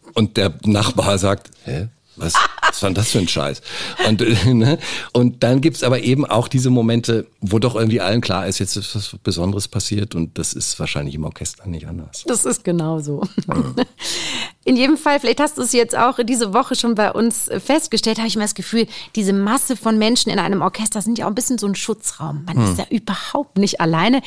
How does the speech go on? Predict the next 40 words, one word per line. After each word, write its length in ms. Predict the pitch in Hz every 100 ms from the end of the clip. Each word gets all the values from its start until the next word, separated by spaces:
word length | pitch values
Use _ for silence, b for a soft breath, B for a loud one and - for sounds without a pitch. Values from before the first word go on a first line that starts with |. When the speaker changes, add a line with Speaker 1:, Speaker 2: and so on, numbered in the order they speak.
| B B
Speaker 2:
Im 160 | 208
Quartett 420 | - 214 214 262
ist 160 | - -
das 200 | 240 -
oft 200 | 233 -
schon 140 | 240
so 120 | 220 208
ziemlich 320 | - 247 -
nackt 240 | 214 214
und 120 | 190 -
bloß. 280 | 160 160
Vier 500 | - - - 277 311
Leute 380 | 277 214 214 226
in 80 | 233
einem 240 | - 226
riesigen 720 | 220 208 226 240 247 247 226 214 B B
Saal. 600 | 180 165 185 208 247 277 B B B -
Ist 420 | - - - -
das 220 | 320 -
auch 200 | 247 262
was, 200 | 302 294
wo 60 | 240
man 140 | 247
sich 160 | 226 214
manchmal 400 | 233 233 262 208
wirklich 260 | 247 247 -
ein 60 |
bisschen 300 | 220 - 240
verwundbar 760 | 226 226 180 247 415 _ - -
fühlt 460 | - - 156 - -
aus 220 | 170 -
deinem 420 | 180 185 185 185 -
Erlebnis 560 | 190 185 175 175 170
heraus? 320 | 180 160 170
Also 180 | 180 175
wie 80 | 196
hast 160 | 202 180
du 40 |
das 240 | 170 - 131
wahrgenommen? 560 | 117 - - 101 165